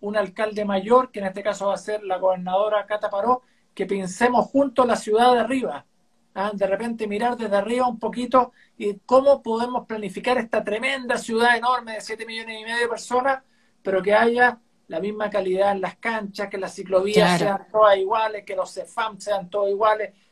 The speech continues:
Speaker 1: que la luminaria sea la misma en Santiago que en La Pintana, ir trabajando todo eso, dejando de lado los colores políticos. Y ahí tú me das plena confianza, porque a mí me tocó estar con otro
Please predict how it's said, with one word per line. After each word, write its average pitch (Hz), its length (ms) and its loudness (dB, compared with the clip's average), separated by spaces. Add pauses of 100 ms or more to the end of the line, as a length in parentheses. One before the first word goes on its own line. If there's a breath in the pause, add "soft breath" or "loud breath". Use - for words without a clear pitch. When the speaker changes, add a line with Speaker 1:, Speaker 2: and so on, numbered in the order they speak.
Speaker 1:
que 196 140 -4
la 185 100 4
luminaria 196 600 0
sea 208 280 0
la 196 120 0
misma 214 260 -4
en 190 60 -2
Santiago 196 640 -2
que 190 80 -6
en 185 100 -4
La 175 100 -2
Pintana, 208 640 -2 (240 soft breath)
ir 226 160 -6
trabajando 233 680 4
todo 240 260 0
eso, 254 340 -4 (220 soft breath)
dejando 233 460 -2
de 214 80 -2
lado 240 240 2
los 233 160 -6
colores 220 320 -4
políticos. 220 560 -8 (300 loud breath)
Y 185 100 -2
ahí 226 240 4
tú 240 160 -2
me 220 80 -2
das 240 300 0
plena 262 320 -2
confianza, 247 600 -2
porque 180 220 -6
a - 20 -2
mí 220 80 -4
me 240 120 -4
tocó 226 240 2
estar 190 420 -2 (560)
con 175 220 -4
otro 220 420 2